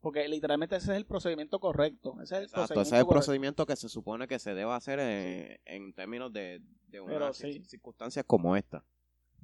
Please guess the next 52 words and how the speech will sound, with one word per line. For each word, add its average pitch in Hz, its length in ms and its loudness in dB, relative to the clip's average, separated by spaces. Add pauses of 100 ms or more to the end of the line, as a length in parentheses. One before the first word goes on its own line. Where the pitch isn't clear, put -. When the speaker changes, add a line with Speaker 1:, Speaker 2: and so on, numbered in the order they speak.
(340)
Speaker 1:
Pero 147 340 -6
nada, 170 320 -4
y 156 80 -4
también 143 380 -4
los 202 140 2
guardias, 180 600 2
también 151 380 -2
los 165 100 -2
guardias 147 260 -2
hay 170 80 -4
que 185 140 -2
dárselas 175 460 -2
en 156 40 -14
cuestión 151 360 -4
de 170 100 -4
que 156 580 -2 (540)
son 147 240 -2
las 151 120 2
personas 180 360 -2
que, 170 240 -2 (140)
eso 175 180 -4
sí, 185 200 0
no 165 140 0
sé 196 180 -4
cómo 202 220 -4
diantre, 202 380 0
yo 165 80 6
digo 196 180 6
que 185 100 -2
hay 175 120 2
un, - 320 -8 (340)
se - 140 -2
están 143 260 -2
<laughs> - 0 -
contagiando. 190 640 0 (460)
Yo 175 120 8
veo 220 120 10
las 240 100 8
noticias 233 480 4
todos 180 160 10
los 220 160 10
días 208 280 6
y 151 100 0
esa 185 220 0
gente, 214 200 -2
Speaker 2:
Ahora 190 120 2
Speaker 1:
yo 180 60 6
creo 202 100 6
Speaker 2:
mismo 208 100 6
hay 185 100 8
Speaker 1:
que 160 80 -2
son 180 80 6